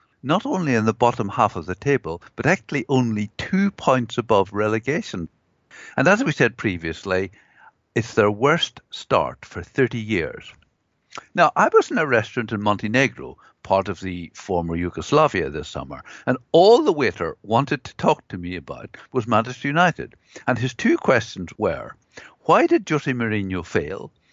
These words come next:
And will Pogba stay?" I'm not sure I was able to answer either question,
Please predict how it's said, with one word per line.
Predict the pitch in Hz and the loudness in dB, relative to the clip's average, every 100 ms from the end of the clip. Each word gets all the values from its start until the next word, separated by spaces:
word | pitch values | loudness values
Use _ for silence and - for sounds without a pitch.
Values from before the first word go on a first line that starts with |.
| - | -6
And | - 147 127 | -2 -2 0
will | 135 165 175 - _ | 4 4 2 -2 _
Pogba | - 131 123 135 | 0 0 0 -8
stay?" | - 220 214 73 - _ _ _ _ | -2 0 0 -2 -12 _ _ _ _
I'm | - 156 | 0 2
not | 170 160 | 2 0
sure | - 123 113 | -2 0 2
I | 117 | 2
was | 113 110 | 0 2
able | 117 117 | 2 4
to | 113 | 2
answer | 117 120 123 | 2 2 2
either | 120 120 123 | 4 4 0
question, | - 180 - - | 0 0 -2 -14